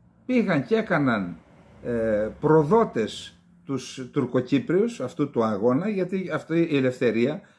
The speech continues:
αφορούσε και τους Τουρκοκύπριους. Να φύγουν οι αποικιοκράτες, να ενωθούν με την Ελλάδα, να έχουν και δικαιώματα, θα μπορούσαν να διεκδικήσουν δικαιώματα.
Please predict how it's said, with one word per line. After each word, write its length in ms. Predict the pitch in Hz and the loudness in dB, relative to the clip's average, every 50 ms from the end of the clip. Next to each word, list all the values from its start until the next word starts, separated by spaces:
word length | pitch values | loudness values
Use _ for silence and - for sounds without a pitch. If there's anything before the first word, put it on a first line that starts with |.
| _ _ | _ _
αφορούσε 420 | - 208 196 202 185 190 196 196 214 | -14 -10 -6 -4 -2 -2 -2 -4 -4
και 120 | 196 208 | -4 -4
τους 160 | 196 220 202 | -6 -6 -8
Τουρκοκύπριους. 840 | - 240 196 214 220 202 240 220 165 131 107 104 98 - - - _ _ - | -8 -6 -2 -2 0 2 2 0 0 0 -2 -2 -2 -6 -14 -20 _ _ -10
Να 180 | - 139 131 | -4 -4 -4
φύγουν 420 | 127 - 175 190 196 202 202 202 190 - | -2 0 2 2 2 2 2 -2 -2 -2
οι 100 | 165 143 | -2 -2
αποικιοκράτες, 960 | 127 - 135 127 139 123 107 - 175 202 247 247 262 269 262 - - - - - _ _ _ _ _ | -2 -2 -4 -2 -2 -2 -2 0 0 0 0 0 0 -4 -6 -6 -12 -20 -20 -20 _ _ _ _ _
να 140 | - 170 165 | -4 -2 0
ενωθούν 300 | 175 185 175 170 247 254 | 2 2 2 4 4 4
με 100 | 254 220 | 4 4
την 160 | - 190 165 | 2 0 -2
Ελλάδα, 460 | 147 151 180 233 277 311 294 269 254 285 302 | -2 -2 -2 -2 -4 -4 -6 -8 -8 -12 -6
να 100 | 302 277 | -2 0
έχουν 180 | 277 262 269 262 | 0 2 0 0
και 100 | 220 262 | -2 -2
δικαιώματα, 440 | 240 247 240 269 269 247 202 156 151 | -2 -2 0 2 2 2 2 2 0
θα 80 | 147 | 0
μπορούσαν 280 | 156 185 196 190 208 208 | 0 0 -2 -2 0 -2
να 60 | 190 | -2
διεκδικήσουν 400 | 175 175 165 175 190 180 190 202 | 0 -2 -4 -4 -6 -4 -4 -4
δικαιώματα. 500 | 180 175 202 202 180 131 113 - 107 - | -4 -2 -2 0 0 0 0 -2 -6 -10